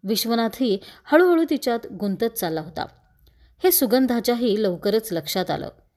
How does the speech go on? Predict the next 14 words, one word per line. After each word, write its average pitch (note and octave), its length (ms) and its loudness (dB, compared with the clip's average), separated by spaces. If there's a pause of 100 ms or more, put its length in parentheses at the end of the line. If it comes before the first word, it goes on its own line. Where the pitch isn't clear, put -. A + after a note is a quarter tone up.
(400)
दिवसेंदिवस G#3 800 0
त्यांच्यात G#3 340 0 (160)
जवळीकता G#3 540 2
वाढत D#3 280 -4
होती. D#3 200 -10 (920)
आज F#3 280 0 (260)
पौर्णिमा B3 540 4
असल्यानं G#3+ 420 -4 (120)
चंद्र A3 300 0
पूर्ण E4 400 2
अंशानं G#3+ 460 0
प्रकाशित F#3 520 -4
झाला D#3+ 220 -8
होता. D3 240 -8